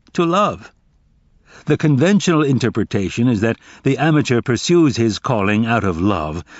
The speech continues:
while the pro does it for money. Not the way I see it. In my view, the amateur does not love the game enough. If he did, he would not pursue it as a sideline distinct from his real vocation. The professional loves it so much,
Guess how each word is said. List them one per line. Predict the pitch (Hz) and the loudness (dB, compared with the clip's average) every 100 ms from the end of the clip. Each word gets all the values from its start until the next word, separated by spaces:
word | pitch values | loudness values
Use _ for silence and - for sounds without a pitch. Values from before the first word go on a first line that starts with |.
| - | -8
while | 113 104 | -4 0
the | 104 | -2
pro | - 165 120 | 0 0 0
does | 107 104 98 | 0 -2 -4
it | 95 | -4
for | 98 | 0
money. | 98 82 71 - - - | 0 -2 -10 -18 -18 -4
Not | 196 208 | -4 0
the | 135 | 0
way | 113 | 2
I | 90 82 | 0 -4
see | - 73 | -8 -12
it. | - - _ _ _ _ _ _ _ _ - - - | -14 -18 _ _ _ _ _ _ _ _ -20 -8 0
In | 135 | 2
my | 156 180 | 2 2
view, | 170 123 131 | 2 2 2
the | 117 113 | 2 2
amateur | 147 151 113 | 0 0 0
does | 110 98 | 0 2
not | 127 151 135 | 2 2 0
love | 113 113 92 87 | 0 0 -2 -2
the | 113 | -2
game | 101 90 92 | 0 0 2
enough. | 123 147 - - | 2 0 -4 -4
If | 165 | -2
he | 113 101 | 0 0
did, | 170 160 78 - _ _ _ - | 2 0 -2 -12 _ _ _ -2
he | 165 | 2
would | 131 | 2
not | 123 151 - | 2 0 -2
pursue | 107 - 208 139 | -6 0 0 2
it | 120 - - | -2 -8 -6
as | 135 | -2
a | 160 | 0
sideline | - 190 202 196 110 90 95 - - | 0 -2 -2 -2 0 0 -2 -6 -6
distinct | - 147 - 190 139 | -2 -2 2 0 2
from | 147 | 0
his | 120 117 | 0 0
real | 104 170 160 101 92 - | 2 2 2 0 -4 -6
vocation. | 110 110 - 104 - - - _ _ _ _ _ _ _ _ _ _ _ _ _ - | -2 -2 -2 -6 -6 -12 -20 _ _ _ _ _ _ _ _ _ _ _ _ _ -4
The | 147 | 0
professional | 160 143 202 165 165 147 | 0 2 2 2 2 4
loves | 127 165 170 117 | 4 2 2 0
it | 127 | -2
so | - 170 156 | -2 0 2
much, | 131 95 90 - | 2 0 -2 -10